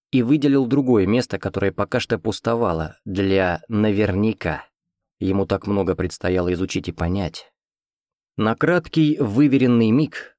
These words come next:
Рока почти забыл о своей цели. Однако напомнил себе, что он молод, а мир более огромен, чем он предполагал.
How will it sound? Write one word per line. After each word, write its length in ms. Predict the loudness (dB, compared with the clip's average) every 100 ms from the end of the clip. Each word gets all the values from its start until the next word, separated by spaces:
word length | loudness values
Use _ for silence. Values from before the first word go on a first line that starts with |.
| -6
Рока 300 | -2 0 0
почти 340 | -2 -2 -2
забыл 360 | 0 2 2 2
о 40 |
своей 320 | 2 0 0 0
цели. 460 | -2 -2 -2 -6 _ _ _ _ _ _ -6
Однако 320 | 0 0 0
напомнил 480 | -2 0 0 2 0
себе, 280 | -2 -2 -2
что 200 | 0 0
он 120 | 2
молод, 400 | 0 0 -2 -4
а 140 | -4 0
мир 260 | 2 0
более 420 | 2 2 4 2
огромен, 600 | 2 -2 0 2 2 0
чем 280 | 0 0 0
он 140 | 0 -2
предполагал. 760 | -6 -2 0 0 -2 -4